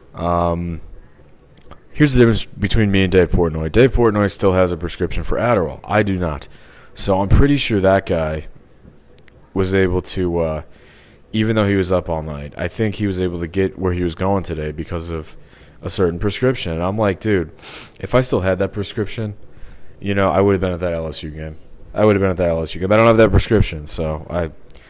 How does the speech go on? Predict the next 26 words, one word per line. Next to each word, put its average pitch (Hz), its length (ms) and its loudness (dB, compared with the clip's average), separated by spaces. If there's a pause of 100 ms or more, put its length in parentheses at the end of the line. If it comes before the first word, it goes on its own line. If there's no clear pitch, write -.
(220)
I 90 100 -2
had 95 140 4
to 85 40 -2
sleep. 76 320 -4
I 85 80 0
had 87 80 2
to 82 60 -10
take 87 160 0
a, 90 80 0 (180)
a 95 40 -6
Napski, 87 640 -4 (200)
and, 80 480 -8 (1300)
yeah, 87 340 2 (960)
slept - 360 -4
during, 90 360 -4 (140)
like, 87 320 -4
at 92 100 -2
least 107 200 -2
the - 40 -8
fourth 90 280 -2
quarter. 92 240 0
I 82 60 -2
think 82 180 -8
I 80 40 -8
fell 78 200 -8
asleep, 76 360 -10